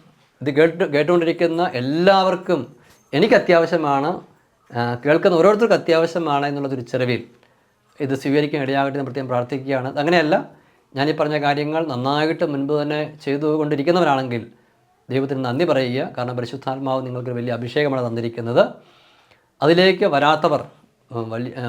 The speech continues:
ഒത്തിരിയേറെ വഴിതെറ്റിയാണ് നീങ്ങുന്നത്. ഈ കാലഘട്ടത്തിൽ പരിശുദ്ധാത്മാവ് സഭയോട്,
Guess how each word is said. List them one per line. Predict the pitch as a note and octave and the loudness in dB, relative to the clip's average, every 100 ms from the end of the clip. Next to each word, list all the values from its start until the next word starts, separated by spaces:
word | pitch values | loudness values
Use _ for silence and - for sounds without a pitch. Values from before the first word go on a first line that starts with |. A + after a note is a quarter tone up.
| A#2+ | -6
ഒത്തിരിയേറെ | A#2 D3+ D3+ D3+ D3+ D#3+ - - _ B2 | -8 0 4 6 6 4 -2 -20 _ 0
വഴിതെറ്റിയാണ് | C3 E3+ F3 D#3 C#3+ B2+ | 4 4 4 2 2 -2
നീങ്ങുന്നത്. | B2+ C#3 C3 D#3 A3 - | -4 -2 -2 -4 -6 -6
ഈ | C3 C#3 | -4 0
കാലഘട്ടത്തിൽ | C3+ C#3+ D3+ E3 E3 E3+ | 2 4 4 2 2 0
പരിശുദ്ധാത്മാവ് | C3+ B2+ C#3 D3 C#3+ C#3+ C#3+ D3 C#3+ | -2 -4 0 0 2 2 2 2 0
സഭയോട്, | B2 D3+ D#3+ E3+ | 0 4 6 8